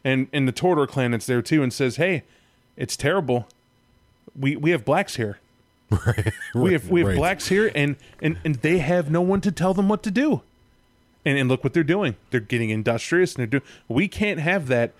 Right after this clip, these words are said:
Speaker 1: And I'm a prince here. I'm gonna need your support.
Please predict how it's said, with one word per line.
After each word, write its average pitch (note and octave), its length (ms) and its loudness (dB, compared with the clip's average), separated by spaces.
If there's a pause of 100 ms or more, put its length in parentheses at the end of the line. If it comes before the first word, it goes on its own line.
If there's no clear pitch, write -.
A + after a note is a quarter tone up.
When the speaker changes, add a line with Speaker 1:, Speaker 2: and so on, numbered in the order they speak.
(220)
Speaker 1:
And B2 120 -2
I'm C#3 280 0
a D#3+ 60 0
prince A3+ 320 -2
here. A#2+ 240 0 (300)
I'm A3 200 0
gonna E3+ 220 2
need C#3 160 2
your B2 80 0
support. A#2+ 480 -2